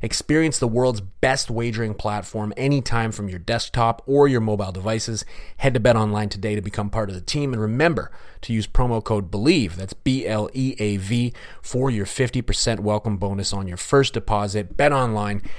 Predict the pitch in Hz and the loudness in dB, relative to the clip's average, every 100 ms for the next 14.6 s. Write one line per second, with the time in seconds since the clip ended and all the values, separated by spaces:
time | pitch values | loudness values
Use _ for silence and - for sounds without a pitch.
0 | - - 92 123 - 120 - 113 104 101 | -6 -8 -2 2 2 2 2 4 2 0
1 | - - - - - 165 165 107 - - | -6 -10 -14 -14 0 6 6 6 -2 -12
2 | - - - 127 127 117 113 - - 113 | -14 -14 -6 0 2 2 0 -4 -8 -4
3 | 123 - 156 208 - - - - - - | -2 0 6 6 6 0 -10 -12 -6 2
4 | 117 120 110 - 139 - - 139 131 107 | 4 6 4 4 6 8 8 8 6 4
5 | 104 98 92 98 165 233 107 - 104 95 | 0 -2 -4 0 2 4 0 -2 0 0
6 | 95 - 95 135 131 104 92 120 120 95 | -2 -4 0 2 4 2 -2 0 0 6
7 | 104 - 117 - - 160 123 104 127 117 | 6 6 -2 -2 2 2 2 2 2 0
8 | 98 104 98 90 107 120 85 - - - | -4 -4 -6 -4 -2 -2 -4 -8 -10 -14
9 | - - 98 101 85 117 117 - 135 127 | -18 -10 -6 -4 -4 -4 -4 -4 -8 -4
10 | 170 202 123 113 117 101 - - - 147 | 4 6 6 4 0 -2 -6 -4 2 2
11 | 117 98 101 107 143 143 107 104 107 101 | 2 0 -2 -2 -4 -2 -4 -2 -4 -4
12 | 117 151 113 113 120 85 90 90 85 110 | -2 -2 -2 -2 -2 -4 -6 -6 -4 -2
13 | 120 117 - 156 147 127 131 120 117 113 | -2 -2 0 -2 0 0 2 2 0 0
14 | 113 113 110 107 107 | 0 0 0 0 0